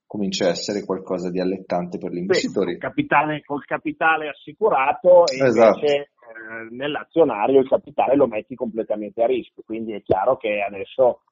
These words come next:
Speaker 2: il premio per la garanzia comincia a diventare interessante.
Speaker 1: Esatto, soprattutto per investitori istituzionali. Hai anche fatto un breve riferimento alle cripto che, eh, come sappiamo, stanno andando veramente male.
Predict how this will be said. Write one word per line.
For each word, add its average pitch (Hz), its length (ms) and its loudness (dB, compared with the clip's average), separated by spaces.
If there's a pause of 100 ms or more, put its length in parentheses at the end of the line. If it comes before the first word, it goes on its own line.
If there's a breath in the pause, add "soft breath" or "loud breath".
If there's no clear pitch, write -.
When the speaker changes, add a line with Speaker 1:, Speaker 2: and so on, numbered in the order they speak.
(180)
Speaker 2:
il 117 220 -6
premio 131 400 0
per 117 120 -6
la 117 100 -4
garanzia 120 720 -6
comincia 107 320 -14
a - 20 -16
diventare 98 380 -14
interessante. 95 600 -16 (640)
Speaker 1:
Esatto, 92 560 -6
soprattutto 151 560 2
per 131 140 6
investitori 107 760 0
istituzionali. 95 1040 -4 (760)
Hai 107 120 6
anche 147 240 2
fatto - 280 2
un 110 80 -2
breve 123 220 6
riferimento 107 800 -2
alle 113 260 4
cripto 123 600 -2
che, 107 600 -2
eh, 98 60 -6
come 107 200 -12
sappiamo, 113 480 -4
stanno 95 260 -10
andando 101 360 -6
veramente 110 720 -2
male. 92 560 -2